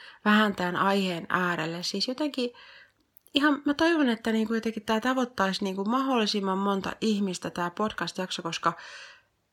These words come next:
tää, että mitä merkityksiä me asioille annetaan, se on ihan tosi tärkeä asia meidän hyvinvoinnin kannalta. Meidän niinku tavallaan myös tulevaisuuden kannalta ja sen,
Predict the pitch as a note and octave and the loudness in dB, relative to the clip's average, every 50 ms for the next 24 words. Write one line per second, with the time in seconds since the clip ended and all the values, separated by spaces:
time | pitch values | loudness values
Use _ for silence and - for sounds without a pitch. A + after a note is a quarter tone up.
0 | _ - - G#3+ A3 A3 A3 G3 - - A3+ B3 A#3+ - C#4 B3+ A3+ A3 A3 A3+ | _ -4 0 2 2 4 2 0 0 0 -2 -2 0 2 2 2 4 2 2 2
1 | A3 G#3+ - G3 F#3 F3 - - - E3 E3 F3 - - - F#3 F3+ - F#3+ F3 | 0 -2 -4 -6 -6 -4 -4 -2 -2 -2 -4 -4 -2 -2 -2 0 0 -2 -2 -4
2 | E3 D#3 D#3 D3+ - - _ F3+ F#3 F#3+ F#3+ F3+ F3 - - D#3+ E3 F3 G#3 F3 | -4 -4 -6 -8 -12 -2 _ 0 0 0 -2 -4 -6 -8 -8 -10 -8 -6 -4 -4
3 | G3+ G3+ G#3+ G#3+ G#3+ - A#3 A3+ A3 A#3 A3+ - G3+ F#3+ F#3 F#3 - F3 F3+ E3+ | -4 -2 -4 -4 -4 -4 -4 -4 -4 -4 -4 -4 -4 -6 -6 -6 -6 -8 -6 -2
4 | - G#3 G#3+ G#3 - - G3 E3+ E3+ E3+ E3+ E3+ E3+ E3+ F3 - _ _ _ _ | -2 0 0 0 -2 -2 -4 -6 -6 -6 -6 -8 -8 -10 -10 -12 _ _ _ _
5 | _ _ _ _ _ - F#3+ G3 F#3+ F3 - E3+ D#3 D#3+ D#3+ E3 E3 D#3+ - E3 | _ _ _ _ _ -4 -2 -2 -2 -2 -2 -6 -6 -4 -6 -6 -8 -6 -2 -2
6 | E3 D#3+ D#3+ F3 F3+ F#3 - - - _ - G3 G3 G3 - _ - A3 G#3+ G#3 | -2 -2 -2 -6 -8 -10 -12 -16 -18 _ -8 -6 -6 -6 -8 _ -4 -4 -2 -2
7 | G#3+ G#3+ - A3 G#3 A3 G#3+ G#3+ G#3 G#3 G#3 G#3 G3+ - - A#3+ A#3+ B3 A3+ G3+ | -4 -2 -2 0 0 2 2 2 0 0 0 -2 -2 -2 -2 0 0 2 2 0
8 | G3 F#3+ F#3 - F3+ F3+ F3+ F3 - - F#3 F3+ F3+ F3+ F3 - F3+ F3+ F3+ F3+ | 0 -2 -2 -4 -4 -4 -4 -4 -4 -4 -4 -2 -2 -4 -4 -4 -4 -4 -2 -2
9 | G3 G3+ G3 | -2 -2 -2